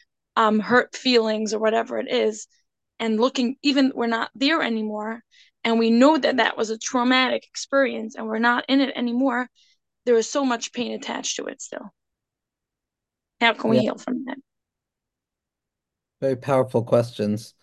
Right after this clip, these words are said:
Speaker 2: And so, so with regards to the first one, this is, you know, the question that you're bringing out,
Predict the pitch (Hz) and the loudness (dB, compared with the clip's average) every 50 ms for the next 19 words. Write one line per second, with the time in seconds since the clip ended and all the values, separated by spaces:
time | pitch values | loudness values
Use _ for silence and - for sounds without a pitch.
0 | _ _ _ _ _ _ _ _ _ _ _ _ _ - 135 135 131 123 120 - | _ _ _ _ _ _ _ _ _ _ _ _ _ -2 0 2 2 2 2 4
1 | 165 151 143 143 139 135 - - - - - 156 147 151 151 147 - 143 156 160 | 6 8 10 10 8 8 4 0 -4 0 2 4 4 6 4 2 2 2 0 0
2 | - - 170 165 196 220 208 - - 226 208 196 - 160 147 135 - - 135 127 | 0 0 2 2 2 2 0 -4 -2 -2 -2 -2 0 -4 -4 -4 -4 -2 -2 0
3 | 123 120 127 131 - - 120 120 156 165 170 - - 160 156 147 139 131 120 - | 0 0 -2 -2 -4 -6 -6 -4 -4 -4 -4 -4 -2 -2 0 -2 -2 -4 -6 -6
4 | 139 139 139 139 131 123 131 127 - 151 147 - - 147 139 135 131 92 131 135 | -4 -2 0 2 0 0 -2 0 0 0 0 0 -2 -2 0 0 0 2 0 -2
5 | 123 123 131 127 123 123 123 123 127 127 120 120 117 117 - | -2 0 0 0 2 2 0 0 0 0 0 -2 -2 -4 -6